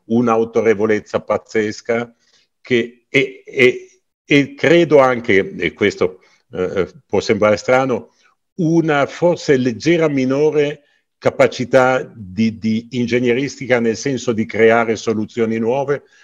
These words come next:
però una grande capacità di utilizzare al massimo, eh, eh, gli uomini che aveva sotto. Credo che il grosso binomio fantastico era, eh, Ross Brawn e Rory Byrne, perché Rory Byrne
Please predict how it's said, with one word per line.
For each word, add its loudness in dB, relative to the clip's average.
però 6
una 0
grande 0
capacità -2
di -4
utilizzare 0
al 0
massimo, -4
eh, -4
eh, 0
gli -4
uomini 2
che -6
aveva 2
sotto. -4
Credo -2
che -2
il -4
grosso 2
binomio 0
fantastico -4
era, 0
eh, -6
Ross 2
Brawn 2
e 0
Rory 0
Byrne, 0
perché -6
Rory 2
Byrne 0